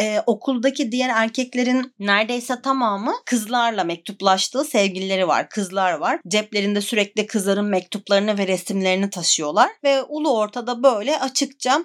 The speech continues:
mektubu çıkartıp kızlarla okudukları mektupları böyle anlatıyorlar, hava atıyorlar. Kızların, güzel kızların resimlerini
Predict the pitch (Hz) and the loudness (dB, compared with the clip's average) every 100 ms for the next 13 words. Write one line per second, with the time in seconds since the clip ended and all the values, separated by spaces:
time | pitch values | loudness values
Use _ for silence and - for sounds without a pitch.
0 | - 247 240 247 214 226 240 233 196 - | 0 0 0 -2 -4 -6 0 0 0 -2
1 | 285 - 240 220 220 226 214 214 214 - | -8 -4 -2 0 0 0 -2 -4 -6 -4
2 | 226 254 254 - - 175 185 180 131 233 | 0 2 0 -2 -8 -2 -2 0 0 0
3 | - - 226 220 214 - 202 160 165 196 | -2 0 0 0 -2 -2 0 0 0 0
4 | 202 202 196 175 - 156 143 170 190 208 | 0 0 2 0 -2 -4 2 0 0 -2
5 | 185 180 180 175 180 175 175 180 170 175 | 2 2 0 0 4 4 2 -2 0 0
6 | 170 170 - 175 170 175 180 180 | 0 -2 -2 0 2 0 0 0